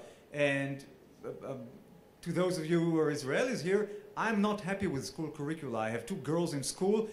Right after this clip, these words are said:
and I'm extremely unhappy with the material that they're using. So it's my duty to create something which is better, I think. At least it's in, within my, my power.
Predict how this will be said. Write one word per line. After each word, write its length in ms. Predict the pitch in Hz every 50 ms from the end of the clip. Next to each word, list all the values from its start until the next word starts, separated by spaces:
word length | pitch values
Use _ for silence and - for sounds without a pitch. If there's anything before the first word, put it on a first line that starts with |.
| - -
and 160 | - 147 151 143
I'm 100 | 131 127
extremely 640 | 127 - - - - - 220 294 311 302 277 226
unhappy 600 | 170 156 147 143 123 135 127 120 - 135 135 127 - - - -
with 300 | 151 147 151 147 139 143 143 - - - - - - 151
the 300 | 131 147 147 143 147 - 143
material 540 | 143 151 151 - 180 175 170 165 170 170 160
that 180 | 147 139 -
they're 140 | 165 165 170
using. 480 | 196 254 311 311 190 160 117 98 98 - - - - -
So 500 | - - - 175 170 165 156 156 156 156 - - - - - -
it's 380 | 160 147 143 - - - - - - - - - - - -
my 280 | 143 131 147 180 185 180
duty 340 | 185 - 196 208 208 196 185
to 100 | 180 170
create 480 | - - 165 156 160 165 170 165 165
something 340 | - 170 160 156 151 160 151 139
which 120 | 143 -
is 120 | 147 - -
better, 380 | - 247 269 - 92 - - - - -
I 120 | 101 101
think. 280 | - - 139 107 - - - - - - - - - - - - - - - - - - - - - - - - - - - - - - - - - - -
At 100 | - -
least 260 | 143 156 143 151 -
it's 140 | 135 113 -
in, 240 | 143 143 139 139 - - 143 135
within 280 | 120 135 127 135 139 135
my, 260 | 135 131 127 123 120 123
my 240 | 123 117 113 110 110 - - - - - - - - - - - - - - - - - - - - - - - -
power. 360 | 160 170 165 120 98 80